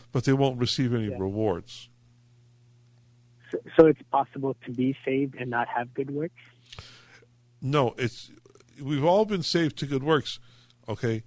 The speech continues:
Speaker 1: it's possible to be
Speaker 2: Yeah.
Speaker 1: saved and even though do our good works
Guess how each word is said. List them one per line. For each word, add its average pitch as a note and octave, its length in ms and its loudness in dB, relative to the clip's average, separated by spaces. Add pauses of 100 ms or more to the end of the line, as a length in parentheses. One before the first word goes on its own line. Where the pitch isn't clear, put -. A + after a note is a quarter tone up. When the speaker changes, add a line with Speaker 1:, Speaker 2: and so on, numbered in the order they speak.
(280)
Speaker 1:
it's A#2 160 -4
possible E3 440 0
to C3 180 -4
be A#2+ 100 -4
Speaker 2:
Yeah. A#2 160 -2
Speaker 1:
saved D#3+ 500 2
and A#2+ 140 -4
even D3+ 360 -4
though D3 200 4
do C3+ 440 0 (140)
our A#2 160 0
good B2 260 2
works C3 520 2